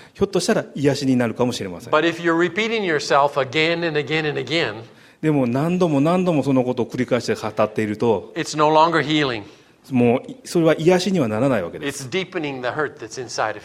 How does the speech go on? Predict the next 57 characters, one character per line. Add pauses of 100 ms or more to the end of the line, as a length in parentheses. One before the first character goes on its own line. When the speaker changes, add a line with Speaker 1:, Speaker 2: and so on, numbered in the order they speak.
Speaker 2:
you. (460)
Speaker 1:
え
ー、
心
の
中
に
そ
れ
が
ど
ん
ど
ん
ど
ん
ど
ん
溜
ま
っ
て
い
っ
て
し
ま
い
ま
す。 (200)
Speaker 2:
It's
better
for
you
to
just
give
it
to
God, (100)
unload
it
on
God. (180)
Speaker 1:
で
す
か
ら
そ
の、 (100)
え
ー、
そ
の
思
い
は